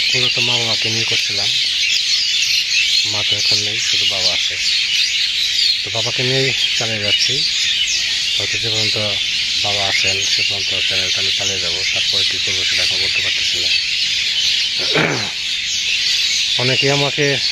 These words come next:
অনেক কিছু বলেন, মিষ্টি কথায় গালিও দেন, কিন্তু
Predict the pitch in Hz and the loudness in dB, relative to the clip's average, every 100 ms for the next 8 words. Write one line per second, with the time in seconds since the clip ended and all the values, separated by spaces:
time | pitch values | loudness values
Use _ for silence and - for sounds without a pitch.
0 | - 117 117 117 117 117 113 - - - | 0 0 0 0 0 0 0 0 0 0
1 | - - - - - - - - - - | 0 0 0 -2 0 0 -2 0 0 0
2 | - - - - - 107 107 - 107 107 | 0 0 0 0 0 0 0 -2 -2 0
3 | 107 107 101 104 - - - - - - | 0 0 0 0 0 0 0 0 0 0
4 | - - - - - - - - - - | 0 0 0 -2 -2 0 0 0 0 0
5 | 120 | 0